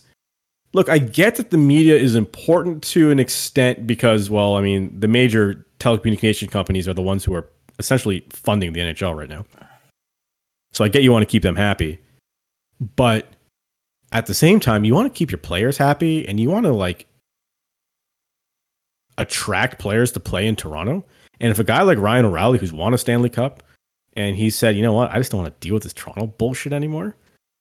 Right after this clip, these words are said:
I think Brad Treliving needs to take that to heart.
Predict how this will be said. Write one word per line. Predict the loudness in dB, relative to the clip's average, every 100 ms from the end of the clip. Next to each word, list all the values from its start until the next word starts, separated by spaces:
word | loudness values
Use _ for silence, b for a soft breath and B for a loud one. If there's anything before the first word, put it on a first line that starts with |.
| _
I | -2
think | 0 -2 -4 _ -14
Brad | -10 -2 0 0
Treliving | 2 4 4 4
needs | 0 0
to | -2
take | -4 -4 -2
that | -2 -4
to |
heart. | -8 -10 -12